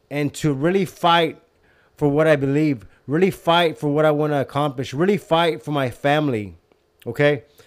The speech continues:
So use this crisis as an energy, a force.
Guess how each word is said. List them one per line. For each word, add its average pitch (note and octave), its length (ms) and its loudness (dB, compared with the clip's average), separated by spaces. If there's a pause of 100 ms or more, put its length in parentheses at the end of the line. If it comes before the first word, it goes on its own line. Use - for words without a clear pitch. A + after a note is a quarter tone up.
(260)
So C#3+ 320 -2
use E3+ 400 0
this F#3+ 220 2
crisis C#3+ 960 -4 (1300)
as C#3+ 320 0
an C#3 300 -4
energy, C3+ 720 -2 (1600)
a B2 80 -10
force. - 840 -2